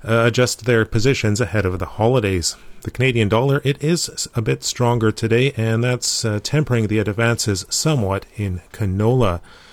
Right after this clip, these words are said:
In the U S, soybeans, corn, and wheat futures are all higher, with the ebb and flow of concerns over the Omicron covid nineteen variant seeing investors generally showing a bit more optimism today. Chart-based buying was a feature in soybeans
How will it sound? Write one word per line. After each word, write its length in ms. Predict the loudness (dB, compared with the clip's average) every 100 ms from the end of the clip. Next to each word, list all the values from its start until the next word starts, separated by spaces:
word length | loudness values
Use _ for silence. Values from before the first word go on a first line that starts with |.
| -20 -20 -2
In 120 | 2
the 100 | 4
U 140 | 4 4
S, 260 | 2 -2 -8
soybeans, 560 | -2 2 2 2 0 -4
corn, 340 | -2 2 2 2
and 220 | 0 0
wheat 300 | 2 0 0
futures 420 | -2 0 2 -2
are 240 | 0 0 0
all 280 | -2 0 0
higher, 420 | -2 0 0 0 -4 -16 -12 -4
with 200 | -2 -2
the 140 | 0
ebb 180 | 0 2
and 180 | 0 2
flow 360 | 4 4 4
of 140 | 0 0
concerns 560 | -2 0 0 0 0
over 160 | 0 0
the 140 | -2 -2
Omicron 560 | 0 -2 0 0 0
covid 360 | 0 0 0 2
nineteen 500 | 0 -2 -2 0 2
variant 420 | 2 2 2 -2 -6 -20 -14
seeing 240 | -8 -2
investors 540 | 0 2 2 0 -2 0
generally 420 | 0 2 2 0
showing 300 | 0 0 -2
a 60 |
bit 300 | -2 -2 -2
more 280 | 0 0 0
optimism 600 | -2 -2 -4 -2 -2 -4
today. 540 | -4 -2 2 2 2 -2 -18 -20 -20 -20 -18 -4
Chart-based 560 | 0 0 0 -2 -2
buying 300 | -2 0 2
was 180 | 2 0
a 80 | 0
feature 340 | -2 -2 -2
in 180 | 0 -2
soybeans 640 | 0 2 2 2 0 -2